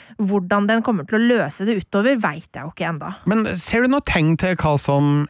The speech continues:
Speaker 2: eventuelt da skal bli seriens store konfrontasjon og konflikt?
Speaker 1: Ja, det er jo da en, eh, gruppe terrorister som har spredd seg, eh, rundt omkring i verden, som egentlig syns at livet var veldig fint, eh, under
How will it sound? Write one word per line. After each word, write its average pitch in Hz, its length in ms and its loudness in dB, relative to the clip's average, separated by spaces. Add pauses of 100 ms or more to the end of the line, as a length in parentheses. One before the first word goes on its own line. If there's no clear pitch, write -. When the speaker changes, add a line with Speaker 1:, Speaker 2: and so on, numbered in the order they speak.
Speaker 2:
eventuelt 135 500 -2
da 131 140 0
skal 139 180 -2
bli 120 300 -2
seriens 117 440 0 (140)
store 123 320 0 (840)
konfrontasjon 135 800 0
og 135 240 0
konflikt? 170 560 -2
Speaker 1:
Ja, 285 200 4 (200)
det 262 160 2
er 269 180 2
jo 294 60 4
da 269 240 2
en, 294 260 0
eh, 294 220 2
gruppe 285 340 -4
terrorister 262 800 -2
som 285 180 -2
har 277 100 0
spredd 214 320 -4
seg, 233 920 2
eh, 240 60 -2
rundt 220 200 0
omkring 226 340 -2
i 247 120 0
verden, 208 480 0 (260)
som 285 240 -2
egentlig 254 320 0
syns 233 220 0
at 262 120 -2
livet 220 480 0
var 226 200 2
veldig 220 340 0
fint, 311 720 -4
eh, 277 260 4 (120)
under 214 560 2